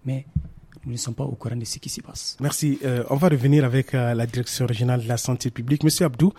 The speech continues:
Speaker 2: euh, la campagne de vaccination contre la covid dix-neuf a été lancée en fin mars, euh, ici au Niger.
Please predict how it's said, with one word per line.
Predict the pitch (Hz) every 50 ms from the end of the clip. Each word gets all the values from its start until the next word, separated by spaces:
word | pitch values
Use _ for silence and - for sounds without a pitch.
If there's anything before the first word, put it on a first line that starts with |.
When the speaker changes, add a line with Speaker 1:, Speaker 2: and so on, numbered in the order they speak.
| - -
Speaker 2:
euh, | 135 135 135 131 127
la | 131 147
campagne | - - 180 165 - 196 190 170
de | 151
vaccination | 131 127 147 - - - 147 139 - - 151 143 143 143 143
contre | - - 143 135 - 135
la | 127
covid | - - 139 117 127 139
dix-neuf | 117 117 - - 135 123 -
a | 127
été | 123 - - 127
lancée | 120 123 120 - - - 135 135 -
en | 135 123
fin | 117 - - 127
mars, | 120 120 123 131 156 - - - - -
euh, | 160 147 139 131 123 120 - -
ici | 139 - - 139
au | 135 127
Niger. | 127 123 113 147 165 185